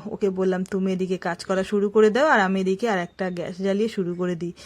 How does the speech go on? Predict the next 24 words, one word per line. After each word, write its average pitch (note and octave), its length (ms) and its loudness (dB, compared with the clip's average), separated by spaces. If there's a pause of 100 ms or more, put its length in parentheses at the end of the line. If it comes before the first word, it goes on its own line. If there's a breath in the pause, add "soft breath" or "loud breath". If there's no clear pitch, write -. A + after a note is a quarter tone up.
(300 loud breath)
যেহেতু A3 320 4
বুঝতেই G#3 380 0
পারছো, A3 360 2
প্রচুর A3 360 -4
লেট G3 300 0
হয়ে G#3+ 160 4
যাচ্ছে, G#3 340 2
এখনও G3 340 -2
মাংস F3+ 380 -4
হবে, G3+ 300 0
ডিম E3+ 220 -4
সিদ্ধ F3+ 320 -4
হবে। F3 340 -4
এদিকে G#3+ 320 -2
মাংস G#3+ 360 0
হওয়ার A#3+ 260 0
জন্য C4 260 0
কিন্তু A#3 340 -2
পেঁয়াজটা G3 560 -2
ভাজা F#3 300 -6
করা G3 180 -4
শুরু F3 280 -8
করে F3+ 220 -4
দিয়েছি। F#3 400 -6